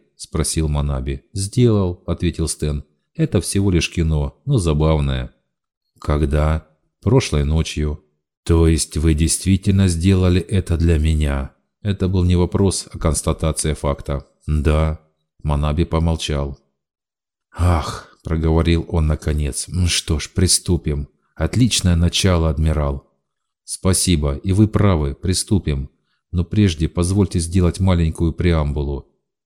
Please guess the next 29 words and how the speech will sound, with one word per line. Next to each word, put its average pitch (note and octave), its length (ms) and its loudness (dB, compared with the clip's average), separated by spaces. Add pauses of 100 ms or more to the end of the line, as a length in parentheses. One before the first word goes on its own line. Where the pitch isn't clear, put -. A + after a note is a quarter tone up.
(140)
Честно E2+ 360 0
говоря, E2 460 2
я D2 140 -2
приготовил F2 640 0
целую F2 400 0
речь D2+ 340 -4 (220)
в G2 80 -2
духе G#2 260 4
лучших F#2 400 2
дипломатических E2+ 920 -2
традиций, D#2 720 -2 (380)
а G#2+ 100 -4
потом C3 360 0
решил, D#2 440 0
к - 120 -20
чёрту, C#2+ 600 0 (320)
я E2+ 180 0
должен F2+ 400 2
говорить F2+ 400 2
только F2 300 0
то, G#2 160 -2
что - 220 -2
думаю». D2 520 0 (500)
«Продолжайте». D2 1040 -2 (540)
«Между E2 340 2
нами F2 300 4
существует F2 880 -2
некая F2+ 340 2
двусмысленность. E2 960 -2